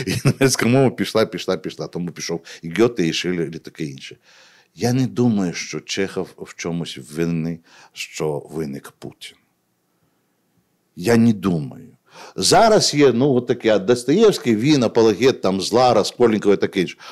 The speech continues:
Ну, тоді і Сартру можна це приписати, і таке інше. Це більш серйозні розмови, які не можна отак, егегей. Чим відрізняється ідеологія, і це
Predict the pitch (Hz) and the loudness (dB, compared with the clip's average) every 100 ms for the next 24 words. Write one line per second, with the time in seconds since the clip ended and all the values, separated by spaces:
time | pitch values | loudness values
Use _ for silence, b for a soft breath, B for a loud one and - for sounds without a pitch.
0 | - 139 226 233 117 110 139 - 90 87 | -10 -6 -6 -4 -4 -2 -4 -2 -2 -2
1 | - 98 92 87 - 73 80 - 82 - | -6 -6 -6 -10 -12 -14 -14 -12 -14 -14
2 | - _ - - - 82 - B B - | -18 _ -16 -14 -10 -12 -12 B B 2
3 | 180 170 233 - 180 165 135 165 127 127 | 4 4 4 4 4 4 6 4 4 2
4 | 120 120 123 113 170 233 135 120 127 160 | 2 2 4 4 4 6 4 4 2 2
5 | 147 135 151 208 160 135 120 123 - 131 | 4 4 4 4 4 2 2 0 -4 -10
6 | - 147 135 143 143 92 71 - _ B | 0 4 4 4 4 4 2 -8 _ B
7 | B B B B B B B _ - - | B B B B B B B _ -6 2
8 | 170 135 117 101 101 95 - - - 139 | 4 6 4 2 2 2 0 -4 0 0
9 | 92 98 82 120 156 156 160 - 104 - | 4 4 4 4 2 0 -4 -6 -8 -2
10 | 92 | -2